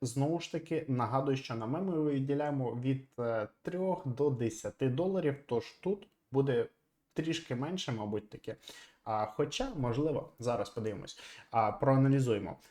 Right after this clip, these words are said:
Дивіться, а, лістинг, лютий памп, доволі, до речі, непоганий памп, і памп реальний. Ну, типу, по півтора цента цей токен може вартувати,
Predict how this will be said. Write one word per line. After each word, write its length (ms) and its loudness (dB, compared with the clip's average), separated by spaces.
Дивіться, 380 4
а, 360 -4
лістинг, 580 2
лютий 340 4
памп, 440 2
доволі, 500 0
до 120 2
речі, 280 -2
непоганий 540 0
памп, 380 2
і 100 2
памп 480 -2
реальний. 920 0
Ну, 160 -6
типу, 360 -6
по 220 -2
півтора 440 0
цента 540 -2
цей 220 0
токен 440 0
може 260 -2
вартувати, 500 -2